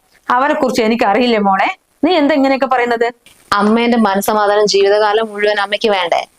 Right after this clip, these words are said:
Speaker 2: അതിനുള്ള കാര്യങ്ങളാണ് ഞാൻ പറയുന്നത്. ഇനി അങ്ങോട്ട് ഞാൻ പറഞ്ഞു തരാം എന്ത് ചെയ്യണം, എങ്ങനെ ചെയ്യണം, അതുപോലെ കേട്ടാ മതി. അമ്മ ഒരു പാവമായതുകൊണ്ടേ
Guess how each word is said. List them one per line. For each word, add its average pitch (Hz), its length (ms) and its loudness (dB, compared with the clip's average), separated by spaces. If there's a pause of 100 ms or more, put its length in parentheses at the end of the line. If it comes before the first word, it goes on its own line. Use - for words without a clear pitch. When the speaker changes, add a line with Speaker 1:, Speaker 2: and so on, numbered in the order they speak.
(140)
Speaker 2:
അതിനുള്ള 214 340 0
കാര്യങ്ങളാണ് 196 640 0
ഞാൻ 190 220 -4
പറയുന്നത്. 170 420 -6 (580)
ഇനി 220 140 2
അങ്ങോട്ട് 202 540 0 (160)
ഞാൻ 190 280 0
പറഞ്ഞു 180 260 0
തരാം 170 320 -2
എന്ത് 190 300 2
ചെയ്യണം, 180 400 -2
എങ്ങനെ 185 220 -8
ചെയ്യണം, 175 260 -2
അതുപോലെ 190 400 0
കേട്ടാ 185 340 -2
മതി. 160 200 -4 (520)
അമ്മ 190 240 2
ഒരു 220 140 0
പാവമായതുകൊണ്ടേ 202 800 0